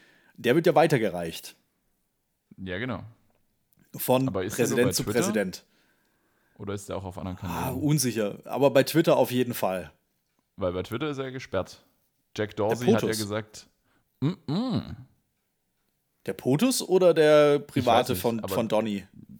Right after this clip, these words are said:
Speaker 2: Don-, äh, <laughs> von Donny. Ja, Donny wurde vor einem knappen Jahr gesperrt.
Speaker 1: Genial. Es gibt, <laughs> es gibt einen, einen Instagram-Account, der heißt Bundeskanzler Armin Laschet.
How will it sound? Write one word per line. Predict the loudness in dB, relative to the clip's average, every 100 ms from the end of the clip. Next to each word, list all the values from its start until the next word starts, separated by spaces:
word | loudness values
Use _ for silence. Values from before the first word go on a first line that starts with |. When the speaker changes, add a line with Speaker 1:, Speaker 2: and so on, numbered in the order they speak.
| _ _ _ _ _ _ -20
Speaker 2:
Don-, | -20 -18 -16 -8
äh, | -4 -2 0
<laughs> | 0 -2
von | -4 -6
Donny. | -4 -2 -4 -6 -12 _ _ -12
Ja, | -6
Donny | -2 0 0
wurde | -2 -2 -4
vor | -8 -8 -4 -4 -6 -8 -12 -14
einem | -14 -12 -12 -14 -18
knappen | -14 -12 -10
Jahr | -10 -8
gesperrt. | -10 -12 -14 -14 -18 -20 _ _ _ _ _ _ _ _ _ _ _ _ _ _ _ _ _ _ _ _
Speaker 1:
Genial. | -12 -8 -8 -8
Es | -6 -6
gibt, | -6 -10 -10 -10 -8 -10 -10 -12 -12
<laughs> | -14 -20 -18 -18 -18
es | -12
gibt | -8 -8 -8
einen, | -8 -8 -12
einen | -12 -12 -12
Instagram-Account, | -10 -6 -2 0 0 0 -2 -2 -4 -2
der | -2
heißt | -4 -6
Bundeskanzler | -4 -2 -2 -4 -4 -4
Armin | -4 -6 -4
Laschet. | -4 -2 -6 -10